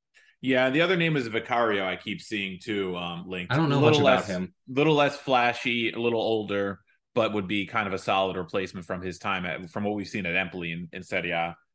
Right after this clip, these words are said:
Speaker 1: Um,
Speaker 2: Yeah, but I
Speaker 1: so
Speaker 2: want flash, man. I want, I
Speaker 1: yeah,
Speaker 2: want a flashy
Speaker 1: yeah.
Speaker 2: goalkeeper.
Speaker 1: No, I mean, I mean,
Speaker 2: We're getting
Speaker 1: long
Speaker 2: to
Speaker 1: term.
Speaker 2: the, we've, we've, yeah, we've had boring, like, okay. We've actually had a lot of really good goalkeepers over the past decade and a half. Like, we had Szczęsny,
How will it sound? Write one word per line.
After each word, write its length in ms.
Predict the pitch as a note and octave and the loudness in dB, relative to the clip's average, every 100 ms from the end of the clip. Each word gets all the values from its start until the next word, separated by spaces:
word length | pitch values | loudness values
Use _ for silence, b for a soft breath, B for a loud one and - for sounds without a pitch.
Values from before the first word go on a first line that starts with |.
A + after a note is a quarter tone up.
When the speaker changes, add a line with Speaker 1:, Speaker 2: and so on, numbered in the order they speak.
| _ - | _ -6
Speaker 1:
Um, 200 | F2+ B2+ | -2 2
Speaker 2:
Yeah, 100 | C3 | 4
but 100 | C#3+ | 4
I 100 | F3+ | 6
Speaker 1:
so 60 | F3+ | 6
Speaker 2:
want 200 | F#3 - | 6 4
flash, 440 | C3+ G#2+ F#2+ - | 2 2 0 -2
man. 180 | A2+ B2 | 2 2
I 100 | C3 | 4
want, 200 | D3+ D3+ | 4 4
I 60 | |
Speaker 1:
yeah, 180 | C#3 A#2+ | 4 6
Speaker 2:
want 100 | A2 | 6
a 100 | C3 | 6
flashy 280 | E3 C#3 A#2+ | 8 8 6
Speaker 1:
yeah. 40 | |
Speaker 2:
goalkeeper. 420 | B2 B2 D#3+ - E3+ | 4 4 4 6 6
Speaker 1:
No, 60 | |
I 260 | G#3+ F#3 E3+ | 8 8 6
mean, 340 | E3 D#3+ D#3+ | 6 6 6
I 140 | D3 D3 | 4 4
mean, 200 | D3 C#3+ | 4 6
Speaker 2:
We're 100 | F3+ | 8
getting 180 | E3 F3 | 8 8
Speaker 1:
long 100 | - | 6
Speaker 2:
to 100 | B3+ | 8
Speaker 1:
term. 320 | D#3+ D3 B2+ | 8 8 4
Speaker 2:
the, 40 | |
we've, 120 | A3+ A#3 | 2 0
we've, 120 | - - | -6 0
yeah, 280 | D3 A#2 B2 | 4 4 4
we've 180 | E3+ | 2
had 300 | F#3 G3+ D#3 | 2 0 0
boring, 580 | C3+ D#3 D#3 D3+ C#3+ B2+ b b | 2 2 2 0 -4 -10 b b
like, 200 | C3+ C3 | 0 0
okay. 340 | C3+ A#2 E2+ E2 _ _ - _ _ _ _ - | 0 -2 -4 -6 _ _ -20 _ _ _ _ 0
We've 180 | F#3 | 2
actually 300 | A#3+ A#3+ G3 | 2 4 4
had 160 | E3 D3 | 4 4
a 60 | B2+ | 4
lot 200 | B2+ G#2+ | 2 0
of 120 | F2 | -4
really 260 | G2 G2+ F#2+ | -4 -4 -2
good 200 | G2+ F2+ | -2 -2
goalkeepers 640 | F2 - G#2 A#2+ A2+ G#2+ | -6 -2 -2 2 0 0
over 180 | A2+ A2+ | -2 0
the 80 | A2+ | 2
past 280 | A#2+ A#2+ - | 2 0 0
decade 280 | B2 B2+ B2 | 0 2 2
and 140 | B2 | 2
a 40 | |
half. 260 | B2 B2+ - _ b b | 0 -2 -6 _ b b
Like, 140 | G2 G2 | -6 0
we 100 | G#2 | 2
had 100 | G2 | 2
Szczęsny, 720 | - E3 D#3+ D#3+ D#3 D#3 | 2 2 2 4 4 2